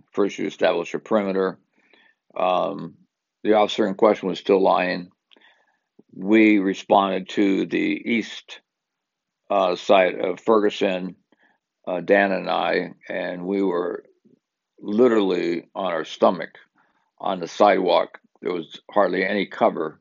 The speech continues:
We didn't know where the shooter was, what house it was, but we maintained that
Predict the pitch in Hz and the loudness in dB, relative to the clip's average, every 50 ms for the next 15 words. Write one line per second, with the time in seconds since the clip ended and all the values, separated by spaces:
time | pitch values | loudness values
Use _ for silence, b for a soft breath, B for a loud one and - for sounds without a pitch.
0 | _ - - 98 110 117 110 104 107 101 95 95 92 95 98 98 98 92 87 87 | _ -6 -2 0 0 0 -2 -2 -4 -2 -2 -2 0 2 2 2 2 0 -2 -6
1 | - - - 104 98 90 85 80 78 78 - _ _ _ _ _ _ _ _ _ | -8 -4 -2 -2 -2 0 -2 -4 -6 -8 -12 _ _ _ _ _ _ _ _ _
2 | - 87 95 98 98 110 123 127 123 - - - - 87 92 90 - - 92 95 | -4 -2 0 2 2 2 2 0 -2 -10 -16 -16 -10 -8 -8 -8 -6 -4 -2 -2
3 | 98 98 - 117 - - - 107 113 120 127 135 - - - b b b b b | -2 0 -2 -2 -2 2 4 4 4 4 2 0 -6 -12 -20 b b b b b
4 | b b b b b _ _ - 87 85 98 107 104 104 101 98 98 95 95 - | b b b b b _ _ -2 -2 0 2 2 2 0 0 -2 -2 -4 -4 0
5 | 113 110 98 90 90 92 87 - _ _ _ _ _ _ _ _ _ _ _ _ | 0 0 0 0 -2 -6 -8 -12 _ _ _ _ _ _ _ _ _ _ _ _
6 | _ _ _ _ _ 104 101 104 98 92 87 90 - | _ _ _ _ _ -2 2 4 4 4 2 -2 -6